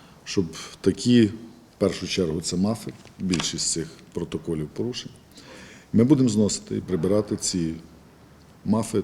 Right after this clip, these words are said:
тому що якщо підприємці не розуміють, значить, будемо діяти такими жорсткими мірами, тому що, ну, ви знаєте,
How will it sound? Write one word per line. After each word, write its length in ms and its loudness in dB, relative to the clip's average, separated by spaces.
тому 180 2
що 140 -2
якщо 240 0
підприємці 600 -2
не 200 2
розуміють, 680 0
значить, 220 2
будемо 280 6
діяти 500 4
такими 440 2
жорсткими 560 2
мірами, 380 6
тому 240 4
що, 300 2
ну, 100 2
ви 140 4
знаєте, 380 0